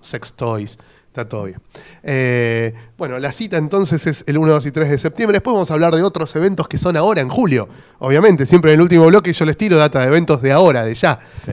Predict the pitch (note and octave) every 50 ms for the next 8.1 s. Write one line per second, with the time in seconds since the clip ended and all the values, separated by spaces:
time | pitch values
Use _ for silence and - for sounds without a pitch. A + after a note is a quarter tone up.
0 | F2+ - - B2 C3 E3+ E3 D3 B2+ A2+ A2 A2 A2 A#2 A2+ - - A#2 A#2+ A#2+
1 | A#2+ A2+ A2+ - - A#2 B2+ B2 A#2+ B2 D#3 D#3+ - - C#3 C3 B2 A#2 G#2+ G2+
2 | G#2 - A#2 - E3 D#3+ D#3+ D#3 - _ _ E3+ A#3+ A#3 A3 G3+ E3+ D3+ D3+ C#3
3 | D3+ D3 D#3 D3+ D3+ C#3 - D#3 D#3+ D#3 - - _ _ - - _ _ _ _
4 | _ - F#3 D3 D3 - - _ _ _ _ - G3+ - - B3+ A3 - - -
5 | - - - _ _ _ - D3 D3 D3 D3+ D3 - - D#3+ F3+ F3+ F3 F#3 G3
6 | A#3 A3+ - - F#3+ D#3+ C#3 A#2+ C#3+ C3 C3+ C3+ C#3 F3 E3 E3+ F3 F3 - -
7 | F#3+ G#3+ A#3+ - G3 - - G3+ F#3+ E3+ D#3+ F3 E3+ E3+ D3 C#3 D3+ D#3+ E3+ E3+
8 | E3